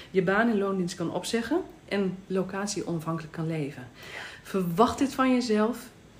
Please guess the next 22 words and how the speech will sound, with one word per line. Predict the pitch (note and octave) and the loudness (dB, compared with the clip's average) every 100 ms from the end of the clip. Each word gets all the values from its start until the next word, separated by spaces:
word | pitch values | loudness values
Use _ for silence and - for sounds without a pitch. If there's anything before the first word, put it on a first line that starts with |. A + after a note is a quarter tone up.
| F#3+ | -8
En | |
visualiseer | F#3+ A#3 G#3+ G#3 G3+ G3 E3 F3+ B3 C#4+ | 0 0 0 -2 0 -2 0 4 6 4
het | A3 | 2
nu | D#3 C3 C3 | -2 -4 -6
eens. | C#3 | -10
Ga | - G#3 B3 | -2 0 4
nu | A#3+ A#3 | 4 4
eens | G#3+ F#3+ | 2 0
weer, | A3 C#4 C#4+ - - - - | 4 4 2 -4 -14 -16 -12
doe | E3+ A#3+ | 2 4
je | B3+ | 6
ogen | - C4 C4 | 4 4 4
eens | A#3 | 2
dicht | G3+ F#3+ F#3+ | 2 0 -2
en | |
ga | F3+ A3 G#3+ | -6 -2 0
eens | G3+ - - - | 0 -4 -8 -14
voor | - G3+ | -4 2
jezelf | G3 F3 F3 G#3 F3 D#3 - - - - - - | 2 2 2 4 4 0 -12 -18 -20 -20 -20 -16
visualiseren | - G#3+ G#3+ F#3 E3+ D3+ E3 G#3 A#3+ C4+ E4 - - - - - - - | -2 0 2 0 0 0 2 4 4 4 0 -2 -18 -20 -20 -20 -20 -6
hoe | F3+ F3+ E3+ | -2 0 2
jij | G#3 G#3+ A#3 | 4 4 2